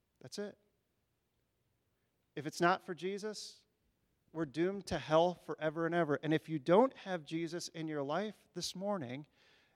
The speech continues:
God invites you to receive Him as your Savior. There's a second reason why we should worship Jesus, and that is simply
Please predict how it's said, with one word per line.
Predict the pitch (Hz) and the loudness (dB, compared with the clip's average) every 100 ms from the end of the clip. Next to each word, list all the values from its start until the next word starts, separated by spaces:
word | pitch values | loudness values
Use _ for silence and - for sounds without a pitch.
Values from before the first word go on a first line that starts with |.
| - | -2
God | 127 175 240 | 4 6 6
invites | - 185 127 143 226 233 - | 2 -2 -2 2 2 2 0
you | 202 | -2
to | - 175 | -4 -8
receive | 165 - 202 226 | -6 -6 -6 -8
Him | 202 202 - | -8 -10 -8
as | 151 | -10
your | 160 180 | -10 -8
Savior. | - 240 254 117 104 _ _ _ _ _ _ _ _ _ _ _ - - _ _ _ - - - | -8 -8 -12 -16 -20 _ _ _ _ _ _ _ _ _ _ _ -20 -20 _ _ _ -20 2 8
There's | 143 | 8
a | 139 | 8
second | - 170 175 143 | 6 6 4 -2
reason | 135 123 131 | -2 0 2
why | 127 135 | 4 4
we | 135 | 4
should | 135 143 135 113 _ _ _ _ _ _ _ _ _ - | 0 2 2 0 _ _ _ _ _ _ _ _ _ -14
worship | 131 143 139 135 - | -4 -4 -2 -6 -8
Jesus, | 120 135 117 113 - - _ _ _ _ _ _ _ _ _ _ | -6 -6 -6 -8 -12 -12 _ _ _ _ _ _ _ _ _ _
and | - | 2
that | 165 190 | 6 6
is | 180 | 4
simply | - 202 190 165 156 | -2 -2 0 2 2